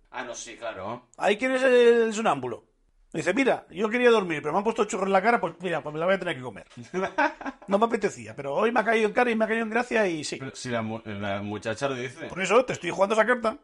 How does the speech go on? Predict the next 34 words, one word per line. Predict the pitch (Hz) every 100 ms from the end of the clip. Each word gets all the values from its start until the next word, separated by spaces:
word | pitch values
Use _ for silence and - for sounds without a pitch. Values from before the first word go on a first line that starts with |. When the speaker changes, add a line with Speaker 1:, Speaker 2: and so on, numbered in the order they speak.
| _ _ _ -
Speaker 1:
Pero | 127
¿y | 127
cuando | 123 127 123 127
no? | 202 277 339 _ _
Speaker 2:
Pues | 151 -
cuando | 156
no, | 156 180
tienes | 185
que | 196
cerrar | 202 175
la | 143
boca. | 113 - _ _ _ _ _
<laughs> | - - 294 - -
Que | -
puede | -
ser | 220
que | 202
te | 170
va |
a | 180
caer | 180
unos | 160
huevos | 170 156
en | 151
la |
cara, | 143 196 233 - - -
te | 196
va | 190
a |
hacer | 208
un | 208
Speaker 1:
<laughs> |
Speaker 2:
mortadelo, | 196 190 175 208 233 254
Speaker 1:
Mortadelo. | 262 208 233 262